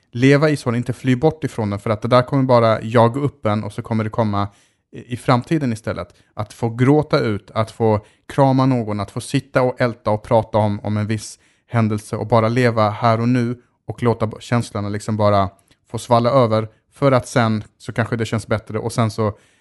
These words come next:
känns det på ett annat sätt. Och då lever man i den känslan, att man lever liksom i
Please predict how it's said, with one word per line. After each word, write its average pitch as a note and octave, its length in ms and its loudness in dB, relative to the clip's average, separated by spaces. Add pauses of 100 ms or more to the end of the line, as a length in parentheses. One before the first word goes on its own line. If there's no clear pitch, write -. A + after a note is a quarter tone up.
(200)
känns A#2+ 220 0
det A#2+ 60 -4
på - 60 -6
ett - 60 -6
annat B2+ 240 2
sätt. A2 160 -2
Och B2+ 80 -8
då C3 80 4
lever B2 240 4
man A#2 280 0
i B2 80 -4
den D3+ 240 0
känslan, G2 420 -6
att F#2+ 140 -10
man A#2 200 0
lever A#2 260 0
liksom B2+ 280 -4
i A#2+ 320 -4